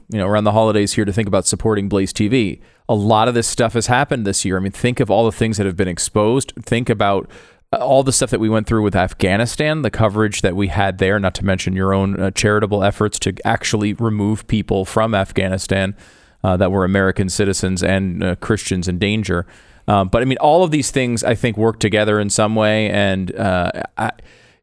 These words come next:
while I think you get really fantastic shows like Stu Does America on this network,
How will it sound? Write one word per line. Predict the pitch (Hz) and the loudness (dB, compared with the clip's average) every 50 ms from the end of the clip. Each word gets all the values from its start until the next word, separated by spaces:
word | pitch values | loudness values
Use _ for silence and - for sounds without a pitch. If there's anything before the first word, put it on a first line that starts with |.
| _ _ _ - _ - | _ _ _ -16 _ -4
while | 120 110 107 120 123 123 123 123 | -2 2 2 4 4 4 4 4
I | 120 117 110 | 4 2 2
think | - - 135 135 160 - - | 0 0 0 -2 -2 0 -2
you | 110 101 | -2 2
get | - 107 104 - - | 2 2 0 0 -2
really | 95 - 110 107 110 117 110 110 113 | -8 -8 -4 0 0 2 2 2 2
fantastic | 110 - - 110 98 95 95 - - - - - - - - 147 135 131 - - - 117 - | 0 0 -2 -2 -2 -2 -4 -6 -4 -2 -2 -2 -2 -4 -2 -2 -2 -2 -4 -4 -4 -4 -2
shows | - - 117 110 127 117 | 0 0 0 0 2 2
like | 117 104 - | 0 0 0
Stu | - - - 107 | 0 0 0 0
Does | 107 104 - | 0 0 0
America | 98 101 95 104 107 - 131 | 2 2 2 0 0 0 0
on | - 104 104 | 0 0 -2
this | 101 - | -2 -2
network, | - 104 110 131 147 - | -2 -2 -2 -4 -8 -10